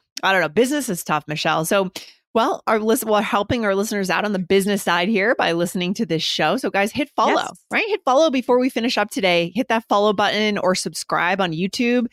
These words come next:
Speaker 1: just to make sure you are tuned in to this new information on the
Speaker 2: That's right.
Speaker 1: business English side of stuff.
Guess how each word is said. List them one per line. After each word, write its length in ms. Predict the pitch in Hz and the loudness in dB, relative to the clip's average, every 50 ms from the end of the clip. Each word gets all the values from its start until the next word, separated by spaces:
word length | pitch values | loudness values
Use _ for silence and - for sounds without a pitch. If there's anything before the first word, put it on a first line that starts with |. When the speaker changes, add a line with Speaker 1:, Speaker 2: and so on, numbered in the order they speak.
| _ _ _ _ _ _ - | _ _ _ _ _ _ -4
Speaker 1:
just 160 | 349 392 - | -4 -2 -2
to 80 | 403 | 0
make 180 | 320 294 294 277 | 0 0 0 0
sure 180 | - - 269 247 | 0 2 2 2
you 180 | 247 247 226 214 | 2 2 2 2
are 80 | 196 | 0
tuned 340 | - - - 226 220 214 202 | 0 -2 -2 -2 -2 0 2
in 220 | 202 180 170 160 | 2 0 0 -2
to 100 | 156 - | -4 -6
this 240 | 202 - 175 170 - | -4 -4 -4 -2 -2
new 180 | - 175 165 165 | -2 -2 -2 -2
information 800 | 165 160 - 156 151 151 147 156 165 - - 165 160 156 147 | -2 -2 -4 -4 -4 -2 -2 -2 -2 -2 -2 -2 -4 -4 -6
on 240 | - - - 170 160 | -6 -4 -4 -2 -2
the 60 | 156 | -4
Speaker 2:
That's 20 | 151 | -4
right. 60 | 156 | -2
Speaker 1:
business 320 | - 160 143 160 147 - | -2 -2 -2 -2 -4 -4
English 280 | 170 180 226 226 190 - | -2 0 0 0 0 -2
side 240 | - 151 - - - | -2 -4 -4 -4 -8
of 120 | - - | -10 -10
stuff. 320 | - - - - - 175 | -8 -8 -8 -8 -8 -12